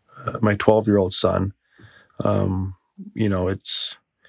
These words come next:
it's, uh, it's like an ocean, you know,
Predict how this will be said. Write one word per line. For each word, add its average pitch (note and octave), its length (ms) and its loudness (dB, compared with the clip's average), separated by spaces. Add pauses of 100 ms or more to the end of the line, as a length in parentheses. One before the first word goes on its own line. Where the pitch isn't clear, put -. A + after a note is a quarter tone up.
(800)
it's, - 260 4
uh, A2 360 4 (260)
it's A2 180 2
like A2+ 180 4
an G#2 100 6
ocean, G2+ 480 4 (300)
you G2 80 2
know, G2+ 320 2